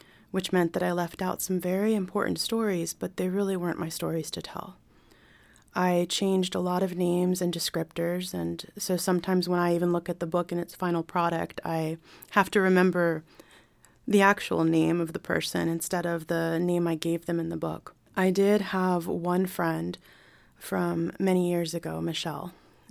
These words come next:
who is still a very good friend of mine today, and I asked her to read over her parts in the book before I published. And I kept getting cute text messages from her where she would read sections of the book and say, "I forgot about that. <laughs> You have a really good memory."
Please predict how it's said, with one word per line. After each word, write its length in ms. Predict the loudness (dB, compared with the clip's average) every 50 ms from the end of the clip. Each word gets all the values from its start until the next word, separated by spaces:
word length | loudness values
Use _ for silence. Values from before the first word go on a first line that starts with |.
| -18 _ -14 -4
who 220 | -2 0 2 2 2
is 140 | 0 0 -2
still 300 | -4 -2 -2 0 0 0
a 80 | 0
very 200 | 0 0 0 0
good 140 | 0 -2 -4
friend 240 | -2 -2 -2 0 0
of 60 | 0
mine 240 | 0 2 0 -2 -2
today, 420 | -4 -6 -4 -4 -2 -4 -4 -6 -10 -14 _ -20 -20 -20 -20 -20 -20 -20 -20 -20 -20 -20 _ _ _ _ 0
and 180 | 2 4 4 4
I 60 | 4
asked 320 | 4 2 0 0 -4 -4
her 100 | -2 -2
to 100 | 0 0
read 160 | 0 0 2
over 220 | 2 2 2 0 -2
her 160 | -2 -4 -4
parts 380 | -4 -4 -4 -4 -4 -4 -2 0
in 80 | 2
the 80 | 2 2
book 360 | 0 -2 -4 -4 -6 -10 -14 -6
before 640 | -6 -6 -6 -4 -4 -2 0 0 2 0 0 -2 -2
I 140 | -2 -4 -6
published. 640 | -6 -6 -6 -6 -6 -8 -8 -8 -8 -10 -10 -12 -16 _ _ _ _ -20 -20 _ -20 _ _ -20 -20 -20 -20 _ _ _ -20 _ _ 2
And 100 | 4 4
I 100 | 4 4
kept 220 | 2 0 0 2
getting 280 | 0 2 4 4 2 2
cute 260 | 2 0 0 0 -2
text 320 | -4 -4 -4 -4 -2 0
messages 460 | 0 0 0 0 0 0 0 0 0 0
from 200 | 0 0 0 2
her 280 | 4 4 4 4 4
where 160 | 4 2 2
she 160 | 2 2 2 4
would 200 | 4 4 4 4
read 400 | 6 6 4 4 0 -6 -8 -12 -14 -20 -12 -8
sections 540 | -2 0 2 2 2 2 4 4 4 4 2
of 100 | 0 -2
the 80 | -4
book 380 | 2 4 4 4 4 2 0 0
and 160 | 0 2 2
say, 200 | 0 0 0 0
"I 120 | 0 0 -2
forgot 340 | -2 -2 0 2 4 4
about 280 | 4 2 2 0 0 -4
that. 240 | -6 -6 -6 -6 -6
<laughs> 120 | -2 0 2
You 100 | 2 2
have 120 | 4 6
a 80 | 8 10
really 240 | 10 10 8 6
good 160 | 4 4 4 4
memory." 460 | 4 4 4 4 4 2 2 -2